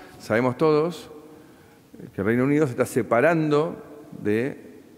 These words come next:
Europa. Y eso también abre una oportunidad de generar un, convenios de intercambio específicos con Mercosur y ellos, y también están abiertos a eso.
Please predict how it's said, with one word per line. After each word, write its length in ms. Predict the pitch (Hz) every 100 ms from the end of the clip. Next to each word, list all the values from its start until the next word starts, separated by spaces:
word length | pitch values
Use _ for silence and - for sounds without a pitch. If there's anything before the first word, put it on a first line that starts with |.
| -
Europa. 520 | 101 110 107 85 87 - - - - - - - -
Y 80 | 107
eso 160 | 120 135
también 320 | 135 147 160
abre 160 | 156 160
una 120 | 147
oportunidad 540 | 127 120 127 131 170
de 260 | 190 160 165 - - - - - - - - -
generar 280 | - 110 127
un, 180 | 135 113 - - - - - -
convenios 600 | - 110 113 147 151 135
de 60 | 113
intercambio 520 | 107 110 107 127 131
específicos 920 | 120 113 - 180 156 156 147 147 147 -
con 220 | - 104
Mercosur 640 | 104 104 101 - 127 135 127 - - -
y 140 | 117 143
ellos, 320 | 165 170 156
y 40 | 117
también 300 | 107 123 147
están 220 | 127 123
abiertos 440 | 117 127 120 117
a 60 | 127
eso. 300 | 147 -